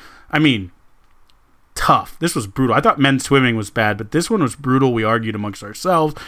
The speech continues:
We argued with our, our inner psyche. Um, but I'm gonna go ahead and give it, and I do wanna run down the list of honorable mentions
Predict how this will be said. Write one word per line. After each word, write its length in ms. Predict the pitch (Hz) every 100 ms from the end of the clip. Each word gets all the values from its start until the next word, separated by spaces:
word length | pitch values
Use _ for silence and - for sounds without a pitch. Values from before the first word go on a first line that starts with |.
| -
We 100 | 127
argued 380 | 123 135 127 120
with 160 | 120 113
our, 280 | 104 104 101
our 220 | 107 104
inner 220 | 101 95
psyche. 600 | - 139 139 139 131 113 - - -
Um, 400 | 123 123 117 117
but 160 | 123
I'm 120 | 131 185
gonna 140 | 175
go 180 | 143 147
ahead 220 | 123 123
and 140 | 117
give 120 | 117 117
it, 40 |
and 100 | 113
I 80 | 117
do 160 | 131
wanna 220 | 143 131 113
run 160 | 110
down 160 | 110 104
the 60 |
list 200 | 101 98
of 80 | 110
honorable 300 | 101 101 104
mentions 380 | 98 98 110